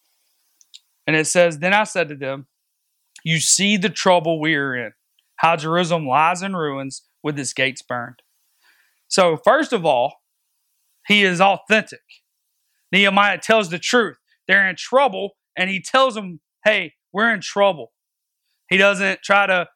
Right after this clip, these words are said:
push that under the rug. He doesn't try to hide that. He says, "Hey, you see the trouble we're in. The city is all jacked up,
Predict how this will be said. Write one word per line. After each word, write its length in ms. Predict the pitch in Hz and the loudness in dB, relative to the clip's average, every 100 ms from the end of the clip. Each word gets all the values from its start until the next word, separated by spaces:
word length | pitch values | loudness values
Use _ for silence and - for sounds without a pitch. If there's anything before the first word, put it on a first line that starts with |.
| _ | _
push 300 | - 240 226 | 0 2 2
that 260 | - 208 202 | 2 2 2
under 160 | 202 196 | -6 -8
the 100 | 170 | -6
rug. 380 | 180 208 214 | 0 2 0
He 60 | 202 | -2
doesn't 260 | 196 185 175 | -8 -8 -4
try 140 | 170 | -4
to 120 | 131 | -2
hide 360 | - - 220 190 | 0 0 0 0
that. 280 | 226 220 - _ _ | 0 0 -6 _ _
He 140 | 196 190 | -10 -6
says, 420 | - 208 190 170 _ _ - | 0 0 0 -4 _ _ 0
"Hey, 260 | 226 175 _ _ _ | 0 -2 _ _ _
you 140 | 165 180 | -8 -4
see 240 | - 262 | -2 0
the 100 | 285 | 0
trouble 340 | - 269 226 | 2 2 0
we're 220 | 196 180 165 | -4 -4 -4
in. 240 | 185 175 _ _ _ _ _ | -4 -8 _ _ _ _ _
The 140 | 160 175 | -6 -4
city 480 | - 277 285 254 | 0 2 2 2
is 380 | 220 196 160 - _ - | -2 -4 -8 -14 _ 2
all 300 | 240 247 208 | 4 4 0
jacked 420 | 160 240 - 202 | 0 0 0 -4
up, 220 | 190 | -4